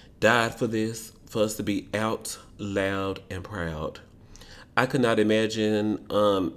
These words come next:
any of those previous rules that people had to deal with in those times and being, he-, well, you know, the heckling is horrible now, but, like, bitch, it was worse back in days when people were out there marching for us and they had had enough.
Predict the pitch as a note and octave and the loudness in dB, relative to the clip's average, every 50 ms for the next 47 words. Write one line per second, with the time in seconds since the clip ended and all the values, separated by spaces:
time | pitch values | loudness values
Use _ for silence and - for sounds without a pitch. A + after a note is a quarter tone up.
0 | - - A2+ A#2 A2+ A2 G#2 A2 G#2 G#2 G#2 G#2 G#2 - - B2 A2+ G#2+ G#2+ G#2+ | -2 0 2 2 2 2 4 4 4 6 4 4 0 -4 -2 -2 0 2 0 0
1 | G#2+ A2 G#2+ A2 G#2+ G#2+ G#2+ A2+ - B2 A2+ G#2+ A2+ G#2 F#2+ - G#2 G2+ G#2+ G#2 | 0 2 4 4 4 4 2 -2 -2 -2 -2 0 0 0 0 0 0 0 0 0
2 | G2+ G2+ G#2 G#2 G2+ G2+ - - F#2+ G2 G2 F#2+ G2 G2+ G#2 G#2 - - B2 A2 | 2 2 2 0 0 -2 -4 -2 0 0 2 4 4 4 4 2 0 -2 0 2
3 | G2+ G2 G2 F#2+ F#2+ G2+ G#2+ G#2+ - - - - - - - - - - F#2 F#2 | 2 2 2 2 2 0 0 -2 -6 -14 -18 -20 -20 -20 -20 -20 -8 -4 -2 -2
4 | F#2+ F2+ G#2 G#2+ G#2 G#2 G#2 - A#2 - - - - G2+ G2+ F#2 F#2 G#2+ A#2+ C3+ | 0 2 4 4 4 4 0 -4 -8 -10 -10 -6 0 2 4 4 4 4 4 6
5 | B2 G#2 F2+ G#2+ B2+ D#3 D#3+ - D#3 B2 A2+ G#2 G2+ G2 G2+ F#2 F2 - - - | 6 6 6 4 2 2 4 6 6 6 6 6 4 2 0 -4 -8 -12 -20 -20
6 | - - - - - - - - - C#3+ C#3 B2+ G2+ G2 G2 G#2 G#2+ G#2 F2 F#2+ | -20 -20 -20 -20 -20 -20 -16 -2 4 8 8 8 8 8 6 6 6 4 4 4
7 | F2+ E2+ F2+ F#2+ G#2 A2+ A2+ G2+ - - - - - - - - B2+ C#3+ C#3 B2 | 4 2 2 0 0 -2 -2 -2 -2 -4 -6 -8 -10 -10 0 4 6 6 6 6
8 | A2 - A2+ G2 E2 - - - - - - - - - G#2 A2 A2 A2 A2+ B2 | 4 2 -2 -4 -4 -6 -12 -20 -20 -20 -20 -20 -14 -8 -4 0 4 6 8 8
9 | A#2+ G#2 F#2+ G2 - - - - - - - - - - - - - - - - | 8 8 6 4 2 -4 -10 -14 -16 -20 -20 -20 -20 -20 -20 -20 -20 -20 -20 -20
10 | - - - - - - - A2 G#2+ A#2 G#2+ G#2+ - - - - - - - - | -20 -20 -20 -20 -20 -10 -4 0 4 4 4 4 2 -2 -10 -14 -18 -10 -2 0
11 | G#2+ G#2 G2+ G2 G2 F#2 G#2 A2+ G#2+ A2 G#2+ G#2 G#2+ G#2 G2+ A2+ A#2+ A2 G#2+ G2+ | 2 2 2 0 0 4 6 6 6 6 6 4 2 0 0 0 -4 -4 2 2
12 | G2 C2+ C#2 F#2+ G2+ G#2+ - F#2 F#2+ F#2+ G2+ G2+ G2+ - G#2 G2 - G#2 F#2+ G2+ | 4 4 4 2 0 0 0 0 2 4 4 4 2 2 -2 -2 -2 -2 -2 2
13 | G2+ G#2 G#2 A2+ A#2 G2+ F#2 G#2 F#2+ D2 E2 E2+ E2 D2 D2+ E2+ - - | 2 2 2 2 2 0 0 0 -2 -2 0 -2 -2 -2 -4 -6 -8 -12